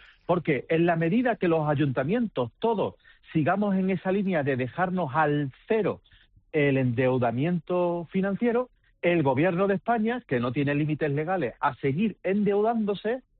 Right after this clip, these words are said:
pues va a seguir incrementando su deuda.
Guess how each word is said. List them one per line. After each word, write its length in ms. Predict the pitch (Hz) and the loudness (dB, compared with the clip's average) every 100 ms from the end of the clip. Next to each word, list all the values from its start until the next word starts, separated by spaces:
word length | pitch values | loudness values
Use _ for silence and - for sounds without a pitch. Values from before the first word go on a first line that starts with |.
| _ - | _ -14
pues 160 | - 127 | -4 0
va 100 | 131 | 0
a 60 | 135 | 0
seguir 380 | 170 185 226 - _ _ _ - | 2 2 0 -4 _ _ _ 0
incrementando 920 | 208 190 175 151 139 123 143 160 185 | 4 4 4 2 2 2 2 2 0
su 200 | - 180 | 0 0
deuda. 440 | 120 104 110 196 | 2 0 0 -4